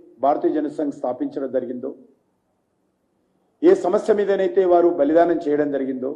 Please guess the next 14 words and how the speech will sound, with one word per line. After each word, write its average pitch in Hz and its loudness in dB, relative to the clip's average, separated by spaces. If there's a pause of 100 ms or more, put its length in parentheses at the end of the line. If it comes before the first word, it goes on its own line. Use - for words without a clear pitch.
(1120)
ఏ 165 6 (720)
సమస్య 196 0
మీదైతే 190 0
వారు 170 6
మొదటి 170 2
ఉద్యమం 156 0
చేపట్టారో, 147 -2 (800)
ఈరోజు 175 -4 (120)
సరిగ్గా 147 4 (840)
మరి 139 0 (400)
డెబ్బై 139 2
ఐదు 143 0
సంవత్సరాల 147 0 (100)
తర్వాత 143 -2